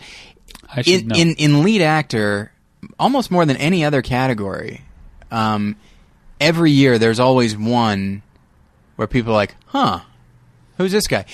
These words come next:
Speaker 2: And it is often either, like, a character actor who just lucked into a great role, like Richard Jenkins in The Visitor.
Speaker 1: Sure, yeah.
Speaker 2: Or it's just a, or it's just a newcomer. And not, not to imply that, uh, and I'm sorry, I don't totally remember how you say his name.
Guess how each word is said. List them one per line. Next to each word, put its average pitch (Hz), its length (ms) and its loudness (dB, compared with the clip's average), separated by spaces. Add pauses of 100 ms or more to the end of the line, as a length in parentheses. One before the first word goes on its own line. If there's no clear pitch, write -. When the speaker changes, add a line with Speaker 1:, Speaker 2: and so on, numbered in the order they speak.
(140)
Speaker 2:
And 131 140 2
it 127 100 2
is 120 120 0
often 131 320 0
either, 117 260 0
like, 104 220 0
a - 40 -12
character 156 460 0
actor 156 480 -4 (140)
who 117 360 -2 (1600)
just 120 300 -2
lucked 120 360 -2
into 131 240 2
a 107 40 0
great 107 360 0
role, 107 340 0
like 104 200 -2
Richard 110 280 -4
Jenkins 110 380 -4
in 110 60 -2
The 107 80 -2
Visitor. 92 380 -4
Speaker 1:
Sure, 104 260 -6 (120)
yeah. 104 220 -10
Speaker 2:
Or 131 260 4
it's 113 220 -6
just - 240 -4
a, 120 100 -2
or 117 180 -2
it's 110 120 -4
just 117 180 -6
a 107 60 -4
newcomer. 107 720 -2 (560)
And 151 220 -2
not, 170 240 2
not 151 180 0
to 147 60 -2
imply 131 300 0
that, 120 240 -6
uh, 113 340 0 (320)
and 113 140 -8
I'm 110 160 -4
sorry, 110 280 -2
I 107 40 -4
don't 110 180 -4
totally 110 240 -4
remember 104 260 -2
how 101 80 -6
you 104 100 -4
say 104 180 -6
his 98 100 -6
name. 92 260 -8